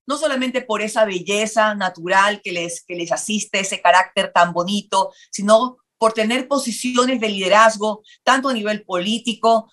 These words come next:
como a nivel empresarial, gremial, estudiantil,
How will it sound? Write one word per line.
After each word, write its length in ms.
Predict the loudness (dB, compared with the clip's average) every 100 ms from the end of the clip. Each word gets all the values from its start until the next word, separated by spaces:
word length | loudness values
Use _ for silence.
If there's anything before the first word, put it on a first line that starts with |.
| _
como 200 | -2 -2
a 40 | -2
nivel 240 | -4 -4
empresarial, 840 | -4 -4 -2 0 2 4 2 0
gremial, 680 | -4 -6 -4 0 4 4 2
estudiantil, 960 | -2 -6 0 0 0 0 2 0 -2